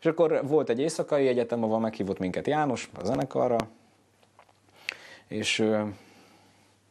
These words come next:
másnap megkérdeztem tőle, hogy érte valamit az irod-, irodalomhoz, mert én nem tudtam róla semmit, azt hittem, hogy valamit ott csinál az egyetemen, mit tudom én,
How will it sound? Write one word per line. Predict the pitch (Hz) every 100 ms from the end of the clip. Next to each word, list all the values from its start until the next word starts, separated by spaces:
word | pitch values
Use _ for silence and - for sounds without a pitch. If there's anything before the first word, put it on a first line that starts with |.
| _ - - - _ -
másnap | 104 92 98 90
megkérdeztem | 92 87 90 85 92 87
tőle, | 92
hogy | 92 98
érte | 92 92
valamit | 90 90 92
az | 90
irod-, | 92 85 -
irodalomhoz, | 104 90 87 87 87 87 87 - _ _ _ _ -
mert | 92
én | 104
nem | 95
tudtam | 92 - 87
róla | 85 87
semmit, | - 82 85 -
azt | -
hittem, | 90 90
hogy | 87
valamit | 82 85 85
ott | 92
csinál | - 82 78
az | 78
egyetemen, | 80 73 - 67 58
mit | -
tudom | - - -
én, | -